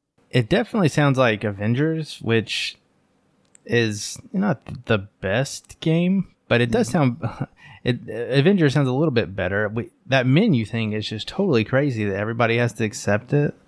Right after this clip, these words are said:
Speaker 2: Yeah, like, you individually have to go fill up your quest list and then go back out and, and do things. Now, there's one caveat to that, which is like, okay, well,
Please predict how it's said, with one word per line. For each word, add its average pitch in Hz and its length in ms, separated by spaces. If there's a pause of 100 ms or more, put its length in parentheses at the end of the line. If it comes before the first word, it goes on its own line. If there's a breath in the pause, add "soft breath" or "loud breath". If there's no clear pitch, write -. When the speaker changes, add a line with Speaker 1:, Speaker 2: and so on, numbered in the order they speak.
(340 soft breath)
Speaker 2:
Yeah, 175 400
like, 123 300
you 147 100
individually 135 600
have 117 140
to - 60
go 113 280
fill 117 400
up 117 200
your 110 220
quest - 420
list - 280
and 113 240
then 110 360
go 113 160
back 104 240
out 98 260
and, 98 240
and 98 120
do 104 100
things. 95 260 (340 loud breath)
Now, 156 260 (220)
there's 147 340
one 196 560
caveat 202 580
to 185 80
that, 196 260
which 151 220
is 131 200
like, 117 220
okay, 135 300
well, 117 400